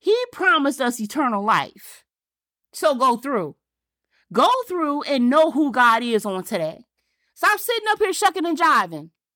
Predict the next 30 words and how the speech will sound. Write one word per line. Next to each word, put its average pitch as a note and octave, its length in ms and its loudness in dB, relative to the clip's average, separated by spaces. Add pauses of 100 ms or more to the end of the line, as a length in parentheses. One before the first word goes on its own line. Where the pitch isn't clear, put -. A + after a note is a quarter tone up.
(800)
Like, A#3+ 300 2 (280)
"Man, C#4 300 2
this D#4+ 160 -2
is D#4+ 60 -8
supposed C#4 300 2
to G3+ 40 -4
be G#3 80 -2
good. G#3+ 320 2
This B3 60 0
is - 60 -6
supposed B3+ 320 0
to A3+ 40 -8
be, G#3 180 -6 (260)
you B3+ 100 -2
know, B3+ 120 4
we C4+ 160 0
supposed B3 280 0
to F3 60 -6
be D#3 40 -8
wholesome G#3+ 420 0
over F3+ 200 0
here." D#3+ 280 -2
Uh-uh. G#3 240 2
I B4 320 4 (540)
don't F4+ 160 4
know E4 200 6
who F#4+ 120 2
told F4+ 300 4
you E4 80 -4
that. A#4 240 2